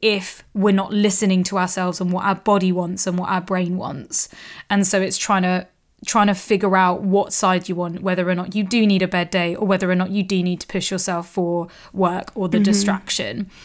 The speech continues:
Speaker 1: And only you
Speaker 2: Yeah.
Speaker 1: can make that call.
Speaker 2: I'm one of those people that pushes myself to do everything. So
Speaker 1: Yeah.
Speaker 2: I find it really hard to say when I'm struggling. And I find that when I do say that I'm struggling, people don't really take me seriously 'cause I always turn up.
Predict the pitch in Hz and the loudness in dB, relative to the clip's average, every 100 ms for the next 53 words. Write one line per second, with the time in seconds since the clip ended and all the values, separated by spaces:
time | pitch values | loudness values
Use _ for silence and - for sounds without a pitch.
0 | - - 190 185 180 214 214 190 202 - | -20 -8 0 2 4 4 6 6 4 2
1 | 180 180 185 - - 170 101 190 - _ | 0 0 -4 -6 -8 -8 -8 -8 -10 _
2 | _ _ _ _ - - - _ - - | _ _ _ _ -8 -8 -10 _ -12 -10
3 | - - 202 202 214 208 208 190 170 - | -6 0 2 4 2 2 0 0 0 0
4 | 185 175 170 160 - 156 - 160 156 156 | -2 -2 -2 -2 -2 -4 -6 -6 -6 -6
5 | 170 - - - - 202 - - - - | -6 -8 -6 -6 -6 -6 -6 -4 -4 -4
6 | - 233 247 247 165 139 240 - - - | -6 -6 0 2 2 -2 -6 -8 -8 -2
7 | 196 196 226 190 180 185 180 170 160 170 | 0 2 2 4 4 2 2 0 2 2
8 | 180 190 165 - 160 160 185 190 175 170 | 0 -2 0 0 0 2 0 0 0 -2
9 | - 160 160 160 180 202 170 170 - 165 | -2 -2 0 0 0 0 0 -2 -2 -2
10 | 165 147 165 165 160 156 165 160 - 160 | 0 -2 -2 -2 -4 -4 -4 -2 -2 -2
11 | 151 135 165 160 165 175 190 190 175 170 | -2 -4 -4 -4 -4 -4 -4 -4 -2 -2
12 | 170 165 165 170 175 175 175 175 175 180 | -2 -2 -2 -2 -2 -2 -4 -4 -2 -2
13 | 185 - 220 240 190 - 160 165 160 - | -2 -2 -2 -2 -2 0 0 -2 -2 -2
14 | 170 175 262 - | 2 2 0 -4